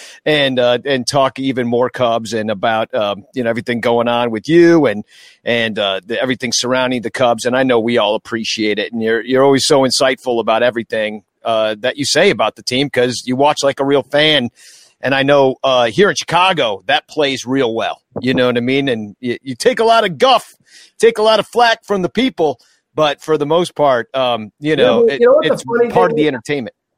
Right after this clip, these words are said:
Speaker 2: Like, I hear that, like, I'll take hits from, there's some idiot blogger out there who's a Cubs blogger who blocked me on Twitter. I'm like, "Yeah, uh, really?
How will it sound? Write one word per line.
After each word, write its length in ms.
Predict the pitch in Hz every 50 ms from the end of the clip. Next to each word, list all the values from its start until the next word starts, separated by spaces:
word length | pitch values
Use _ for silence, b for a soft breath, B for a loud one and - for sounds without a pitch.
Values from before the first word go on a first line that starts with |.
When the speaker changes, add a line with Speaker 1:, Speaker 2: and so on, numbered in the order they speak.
| _ -
Speaker 2:
Like, 180 | 180 202 196
I 140 | 196 202 196
hear 380 | 170 151 160 208 220 220 214 180
that, 340 | 170 156 147 135 - - - _ _ _ -
like, 280 | 147 151 147 147 - _ -
I'll 180 | 143 147 147
take 300 | 151 175 156 156 156 151
hits 320 | - 160 156 156 156 - -
from, 300 | - 151 143 135 - - _ _ _
there's 260 | - 226 214 - -
some 180 | - 180 165 151
idiot 360 | 139 135 143 143 135 131 127 107
blogger 400 | 113 127 123 120 123 120 123 120
out 200 | 117 117 117 -
there 120 | 131 123 120
who's 140 | 123 117 107
a 60 | 113
Cubs 300 | 104 - 131 123 120 107
blogger 340 | 98 120 123 117 113 117 117
who 100 | 117 120
blocked 460 | 107 82 117 127 123 123 127 127 - 123
me 100 | 123 113
on 140 | 107 107 104
Twitter. 320 | - - 143 123 117 107
I'm 80 | 104 104
like, 180 | 95 90 85
"Yeah, 220 | 92 110 101 80 80 - -
uh, 160 | - - - -
really? 540 | 110 104 101 113 135 135 151 160 160 160